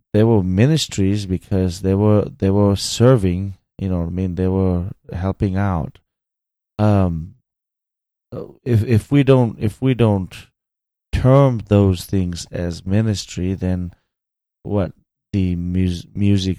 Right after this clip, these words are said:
team or, you know, the, wh-, what, what phrase are you gonna use? It's kinda a debatable, uh,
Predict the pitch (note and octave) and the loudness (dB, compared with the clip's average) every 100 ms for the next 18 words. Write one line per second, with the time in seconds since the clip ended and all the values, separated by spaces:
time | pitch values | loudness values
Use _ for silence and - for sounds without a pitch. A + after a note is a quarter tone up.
0 | _ - A2 C3 D3 E3+ C3+ F2+ F2 G#2+ | _ -4 -2 0 -2 -6 -6 -6 -6 -8
1 | A2+ A2+ D3+ G2+ F#2 F2+ A2 A2 F#2+ F#2 | -12 -14 -12 -8 -4 -4 -4 -6 -10 -10
2 | - - G2+ - - G#2 G#2+ - G#2+ A2 | -10 -12 -10 -10 -6 -4 -4 -6 -6 -6
3 | - _ - G#2+ A#2 G#2 F#2+ F#2 F2 F2+ | -8 _ -4 0 0 -2 -2 -4 -6 -8
4 | F2+ G#2+ G#2+ F2 G2+ G2 - _ _ _ | -6 -6 -6 -8 -12 -18 -20 _ _ _
5 | _ _ _ _ D3 D3 G2 F#2 F#2+ F2+ | _ _ _ _ -4 -2 -2 -4 -6 -4
6 | G2+ G#2+ G#2+ G#2 G2+ F#2 E2+ - F2+ E2+ | 0 -2 -2 -4 -2 -2 -4 -8 -8 -8
7 | G2 G#2+ G#2+ | -8 -10 -14